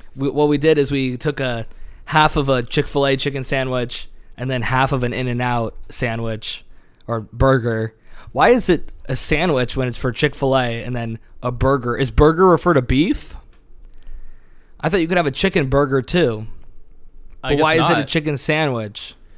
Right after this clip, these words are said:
Speaker 1: I just thought of that. But yeah, so basically we just combined it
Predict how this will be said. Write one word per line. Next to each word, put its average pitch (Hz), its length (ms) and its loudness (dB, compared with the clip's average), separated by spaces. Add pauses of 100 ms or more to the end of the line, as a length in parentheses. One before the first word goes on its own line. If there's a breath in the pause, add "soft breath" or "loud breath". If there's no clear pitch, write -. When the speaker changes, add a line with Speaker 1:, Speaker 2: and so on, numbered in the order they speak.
(480 soft breath)
Speaker 1:
I 143 120 -2
just 151 180 -2
thought 151 180 4
of 127 80 -2
that. 107 240 -6
But 143 120 0
yeah, 123 180 0
so 143 140 -8
basically 165 260 2
we 160 60 6
just 147 160 -2
combined 143 480 0
it 117 220 -4